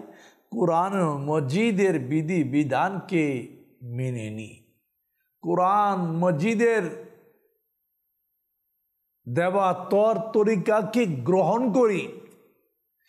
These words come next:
কোরআন মজিদের আমার আপনার পরহেজগারির, মুমিন, তাকওয়ার, অর্থাৎ ভালো,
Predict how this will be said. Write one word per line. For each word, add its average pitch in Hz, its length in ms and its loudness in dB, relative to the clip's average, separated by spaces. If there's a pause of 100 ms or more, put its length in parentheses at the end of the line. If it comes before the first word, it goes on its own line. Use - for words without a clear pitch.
(220)
কোরআন 196 380 2
মজিদের 208 920 2 (2250)
আমার 214 440 0
আপনার 180 800 -2 (140)
পরহেজগারির, 185 1160 0
মুমিন, 202 880 2 (260)
তাকওয়ার, 196 600 2 (580)
অর্থাৎ 196 320 -2
ভালো, 208 840 2